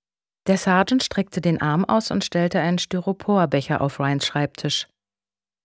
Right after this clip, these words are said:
Kurz war seine linke Hand zu sehen. Mein Puls schnellte aus dem messbaren Bereich.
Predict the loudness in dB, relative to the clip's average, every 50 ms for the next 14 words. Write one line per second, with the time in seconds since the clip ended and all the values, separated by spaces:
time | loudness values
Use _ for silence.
0 | _ _ 0 0 0 2 4 2 4 6 6 6 6 6 6 4 4 2 2 2
1 | 2 0 0 0 -4 -2 0 0 0 2 2 0 -2 -4 -10 _ _ _ _ _
2 | _ _ _ _ _ 4 4 4 4 2 -2 -4 0 0 2 2 0 -2 -2 2
3 | 2 4 4 2 2 0 -2 -2 -2 -4 -2 -4 -2 0 0 0 0 0 -2 -4
4 | -2 -2 -2 0 0 -2 -2 -2 -4 -2 -4 -4 -4 -8 -12 -18 -20